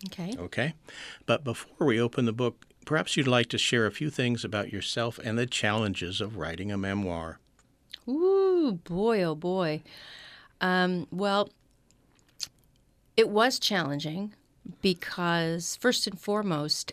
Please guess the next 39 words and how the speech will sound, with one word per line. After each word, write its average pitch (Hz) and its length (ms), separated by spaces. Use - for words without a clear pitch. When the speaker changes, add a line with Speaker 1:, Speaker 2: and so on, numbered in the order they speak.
Speaker 1:
I 180 680
didn't 202 260
want 170 160
to 156 60
write 165 220
the 147 60
book. - 300
I 180 80
wanted 233 220
to 196 60
have 370 260
a 196 60
book, - 380
Speaker 2:
Uh-huh. 110 340
Speaker 1:
but 185 120
I 180 60
didn't 175 240
want 139 120
to 131 60
write 143 280
it. - 280
And 170 100
I 175 40
didn't 185 220
want 165 140
to 156 60
write 185 300
it - 140
because 151 400
I 147 120
just 165 240
had 165 120
a 156 80
lot, 170 760
a 175 60
lot 175 240
of 147 100
bad 156 300
programming 151 760